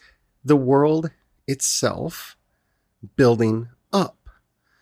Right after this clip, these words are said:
So we're introduced to magic, we're introduced to the characters, we're introduced to how things work. We're introduced to the idea that Voldemort is still alive by the end of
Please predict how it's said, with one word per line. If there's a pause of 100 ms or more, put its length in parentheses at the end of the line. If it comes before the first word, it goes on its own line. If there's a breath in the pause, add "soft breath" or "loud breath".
(120)
So
we're
introduced
to
magic,
we're
introduced
to
the
characters,
we're
introduced
to
how
things (100)
work. (880)
We're
introduced
to
the
idea
that
Voldemort
is
still
alive
by
the
end
of